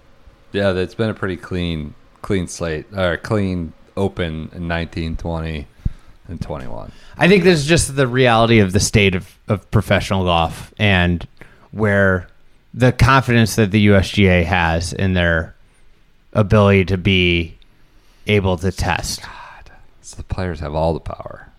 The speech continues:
Speaker 1: in every, in every sort of arena at this point. So, all right, <clears throat> well, maybe, I mean, maybe not in a rollback though. It seems like more and more is progressing on that, at
Speaker 2: Yeah,
Speaker 1: least.
Speaker 2: and I,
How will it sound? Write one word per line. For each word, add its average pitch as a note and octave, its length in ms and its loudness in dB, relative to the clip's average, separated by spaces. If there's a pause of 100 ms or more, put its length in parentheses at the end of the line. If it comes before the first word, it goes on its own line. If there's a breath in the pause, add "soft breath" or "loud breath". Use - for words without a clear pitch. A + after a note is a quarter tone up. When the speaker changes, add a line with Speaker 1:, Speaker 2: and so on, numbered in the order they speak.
(720)
Speaker 1:
in F2+ 160 0
every, F#2 340 0 (360)
in G2 120 -4
every A#2+ 520 -2
sort E2+ 280 0
of D#2+ 80 4
arena D#2 460 -6 (100)
at E2 180 -10
this D#2+ 180 -14
point. D#2 360 -14 (280)
So, C#2 220 -8 (680 loud breath)
all B2+ 140 2
right, E3 300 4
<clears throat> - 40 -4
well, A#2 480 0
maybe, C#3 360 4
I A#2+ 100 2
mean, A#2+ 220 4
maybe B2 200 4
not A#2 140 2
in G2+ 80 -4
a E2+ 40 0
rollback E2 520 -2
though. A1 180 -8
It D#2+ 100 -12
seems G#2 220 -6
like E2 220 -10
more F2 220 -6
and E2 80 -6
more D#2+ 200 -6
is - 80 -10
progressing D#2+ 460 -8
on B1+ 160 -12
that, - 180 -4
at G3+ 60 -2
Speaker 2:
Yeah, D4+ 220 4
Speaker 1:
least. - 160 -8
Speaker 2:
and C#4 140 2
I, C4+ 240 2